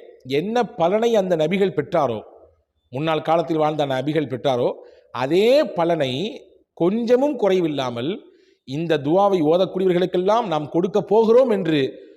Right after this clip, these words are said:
வல்ல அல்லாஹ் பறை அறிவிப்பு செய்தான். அஸ்ஸலாமு அலைக்கும் வரஹ்மத்துல்லாஹி வபரகாத்துஹு. அன்புக்குரிய சகோதர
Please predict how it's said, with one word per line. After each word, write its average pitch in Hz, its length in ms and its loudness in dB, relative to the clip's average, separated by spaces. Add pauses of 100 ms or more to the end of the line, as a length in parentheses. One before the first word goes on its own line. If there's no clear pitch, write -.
(140)
வல்ல 156 360 0
அல்லாஹ் 139 340 0 (340)
பறை 214 280 2
அறிவிப்பு 175 360 -2
செய்தான். 110 360 -8 (240)
அஸ்ஸலாமு 202 520 6
அலைக்கும் 190 540 2 (140)
வரஹ்மத்துல்லாஹி 160 840 -2 (120)
வபரகாத்துஹு. 117 720 -8 (240)
அன்புக்குரிய 196 720 0
சகோதர 170 600 2